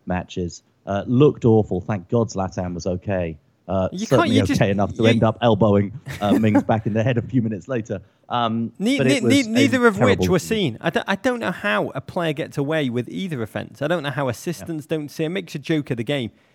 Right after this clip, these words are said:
Speaker 2: You cannot do what Tyrone Mings did to Zlatan. You can't do it. You can only do that legally to Luis Suarez, Diego Costa or Laurent Koscielny.
Speaker 1: Yeah, you're right.
Speaker 2: But then Zlatan, I mean, just, whoa, full-on Randy Savage with the elbow drop.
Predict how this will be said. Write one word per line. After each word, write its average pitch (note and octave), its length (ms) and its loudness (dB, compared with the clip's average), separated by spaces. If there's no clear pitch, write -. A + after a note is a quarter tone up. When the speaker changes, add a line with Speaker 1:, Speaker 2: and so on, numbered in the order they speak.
Speaker 2:
You F3+ 120 -10
cannot G#3+ 480 -6
do E3+ 220 2
what A2 180 -8
Tyrone C#3 420 -2
Mings C3+ 280 -4
did B2 160 -6
to - 100 -12
Zlatan. A#2 480 -6
You D#3 100 -8
can't G#3 300 -10
do A3+ 120 0
it. F#3+ 120 -4
You E3 80 -10
can G#3+ 100 -2
only A3 180 -2
do F#3 120 -4
that C#3+ 180 0
legally D#3+ 440 -4
to - 120 -8
Luis C#3 320 -2
Suarez, B2 460 -2
Diego A#2+ 480 -4
Costa B2 400 -4
or A2+ 160 -2
Laurent A#2 360 -4
Koscielny. A#2 500 -6
Speaker 1:
Yeah, A2 80 -4
you're F#2+ 160 -6
right. A2 200 -2
Speaker 2:
But D#3 100 2
then F3+ 180 2
Zlatan, E3+ 640 -2
I D#3 80 -4
mean, D#3+ 200 -2
just, E3 440 -2
whoa, F#3 220 2
full-on E3 520 -2
Randy C3+ 300 0
Savage C3 580 -4
with C3 100 -4
the C#3+ 80 2
elbow C3 380 2
drop. A#2 360 2